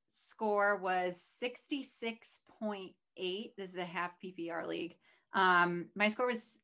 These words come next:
or no, wait, my score was sixty-six point five and his was sixty-six point three. And I realized this on Tuesday and I'm like, "Holy shit, I might actually win."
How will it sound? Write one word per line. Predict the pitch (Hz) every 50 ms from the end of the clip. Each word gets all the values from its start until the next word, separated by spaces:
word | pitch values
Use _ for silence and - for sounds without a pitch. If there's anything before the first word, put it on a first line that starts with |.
| _ -
or | 233
no, | 247 254 226 185
wait, | 180 175 - -
my | 214 233 233
score | 226 - 262 254
was | 262 220
sixty-six | - 254 240 - 247 226 254 247 -
point | - 240 220 196 -
five | - 190 185 175 175 175
and | - 180
his | 160 208 208 214
was | 247 262 220 -
sixty-six | - 233 226 - - 220 214 - 190 185 -
point | - - 185 185 - -
three. | - 214 202 185 - 151 - - -
And | 180 180
I | 175
realized | 180 180 202 226 233 226 220 214 214
this | 185 175 -
on | 165 170 175 175
Tuesday | - - 226 220 214 214 - - - - -
and | - 185
I'm | 180
like, | 175 175 175
"Holy | - - 226 220 190 185
shit, | - - 240 - -
I | 185 185
might | 190 196 202
actually | 196 190 190 - - - 180 175
win." | 180 220 202 175 175